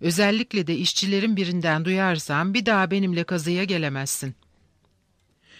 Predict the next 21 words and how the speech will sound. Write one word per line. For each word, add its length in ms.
Murat 420
çaresizlik 720
içinde 340
öğretmenine 720
bakarken 720
Esra 480
onu 240
bırakıp 380
yürümeye 440
başladı. 480
Sanki 340
Murat'tan 500
uzaklaşırsa 920
sorunlardan 840
da 80
kurtulacakmış 880
gibi 340
hızlı 380
adımlarla 560
kaleye 440
yöneldi. 580